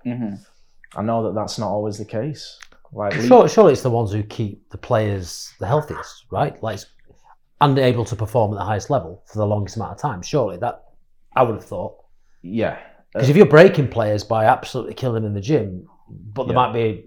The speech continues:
Speaker 3: a bit stronger, well, that's no good, is it?
Speaker 2: Hundred percent. So, like, that, that saying that I said before about availability, that is,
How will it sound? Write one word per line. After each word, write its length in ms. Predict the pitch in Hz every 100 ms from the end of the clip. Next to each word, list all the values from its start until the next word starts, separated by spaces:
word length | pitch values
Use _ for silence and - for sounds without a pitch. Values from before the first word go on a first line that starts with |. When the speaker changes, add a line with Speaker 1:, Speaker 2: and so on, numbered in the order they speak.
| -
Speaker 3:
a 40 | 107
bit 180 | 117 -
stronger, 340 | - 135 98
well, 120 | 87
that's 180 | 110 143
no 140 | 92 78
good, 160 | 92
is 100 | 139
it? 140 | 170 - _ _ _ _ _ -
Speaker 2:
Hundred 280 | 120 107
percent. 360 | 98 - 95 92
So, 120 | -
like, 220 | 110 110
that, 220 | 104 95 -
that 200 | 98 -
saying 280 | 104 95 92
that 100 | -
I 40 |
said 220 | - 101
before 380 | 80 - 92 95
about 320 | 87 87 -
availability, 720 | 90 90 85 82 87 87 -
that 180 | 90 85
is, 320 | 90 85 -